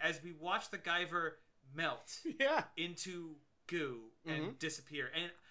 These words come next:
Speaker 1: at first you think it's gonna, like, melt the suit off of the guy we met earlier, and then he's just gonna be there, you know, vulnerable. But
Speaker 2: Mm-hmm.
Speaker 1: no, I mean, like, the guy in the suit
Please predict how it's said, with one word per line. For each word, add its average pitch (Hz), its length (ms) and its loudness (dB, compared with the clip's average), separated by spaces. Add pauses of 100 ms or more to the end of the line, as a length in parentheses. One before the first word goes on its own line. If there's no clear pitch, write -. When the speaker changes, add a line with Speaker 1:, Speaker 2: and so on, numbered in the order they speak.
(160)
Speaker 1:
at 196 200 2
first 285 280 2
you 233 80 -8
think 247 220 -4
it's 220 120 -2
gonna, 208 180 -2
like, 175 260 -2 (260)
melt 170 320 2
the 165 100 -4
suit 190 420 -4
off 175 240 2
of 175 240 -6
the 156 80 0
guy 165 420 4
we 233 80 -8
met 233 180 -2
earlier, 262 560 -6 (440)
and 170 180 0
then 175 80 2
he's 190 160 0
just 190 120 0
gonna 185 120 -2
be 175 80 0
there, 170 320 6
you 170 80 0
know, 156 140 0
vulnerable. 196 760 -6
But 165 80 -4
Speaker 2:
Mm-hmm. 156 240 -2
Speaker 1:
no, 247 140 8 (100)
I 240 80 6
mean, 254 140 0
like, 233 200 2 (260)
the 220 100 8
guy 233 320 6 (100)
in 240 80 0
the 208 100 0
suit 202 380 -2